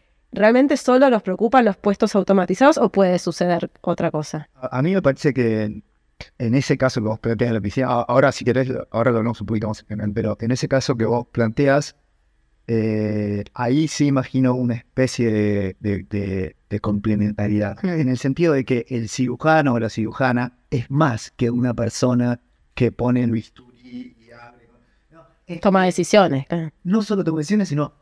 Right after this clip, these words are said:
Speaker 2: te, te recibe, eh, te, te evalúa la situación, arregla con un equipo médico.
Speaker 1: Sí.
Speaker 2: Hay mucho más que la tarea.
Speaker 1: Ujú.
Speaker 2: Incluso si,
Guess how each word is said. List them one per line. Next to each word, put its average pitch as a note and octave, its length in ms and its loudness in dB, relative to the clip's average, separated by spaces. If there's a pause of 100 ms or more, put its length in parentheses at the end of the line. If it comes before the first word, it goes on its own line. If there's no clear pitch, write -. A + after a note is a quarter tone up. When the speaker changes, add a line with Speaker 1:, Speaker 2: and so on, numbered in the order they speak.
(100)
Speaker 2:
te, C3 180 -2
te C#3 240 -2
recibe, C#3 1000 0
eh, C3 60 -2
te, C3+ 220 0
te C#3+ 300 -4
evalúa C#3+ 480 2
la C3+ 100 -2
situación, C3+ 840 -2 (220)
arregla D3 480 0
con C3+ 260 -2
un C#3 80 -2
equipo C#3 440 -4
médico. C#3 600 -2
Speaker 1:
Sí. F#3+ 240 4
Speaker 2:
Hay E3+ 200 -2
mucho F#3 440 -2
más F3 320 -4 (380)
que C#3 160 2
la C3 180 2
tarea. B2 540 -2
Speaker 1:
Ujú. G3+ 340 -4
Speaker 2:
Incluso F#3+ 640 0
si, C#3 220 -2